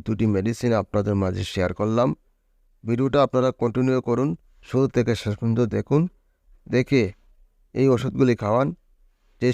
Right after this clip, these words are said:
সকল বাচ্চারা খাবার খাচ্ছে না, শরীর শুকিয়ে গেছে, দুর্বল, রোগা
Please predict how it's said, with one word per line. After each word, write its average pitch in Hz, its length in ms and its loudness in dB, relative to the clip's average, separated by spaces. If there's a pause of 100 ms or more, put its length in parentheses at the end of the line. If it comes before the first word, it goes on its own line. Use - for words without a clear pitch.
সকল 127 300 0
বাচ্চারা 110 380 -2
খাবার 107 280 0
খাচ্ছে 104 320 -4
না, 123 60 -2 (500)
শরীর 113 340 0
শুকিয়ে 127 380 2
গেছে, 113 240 -2 (440)
দুর্বল, 117 440 2 (140)
রোগা 110 220 2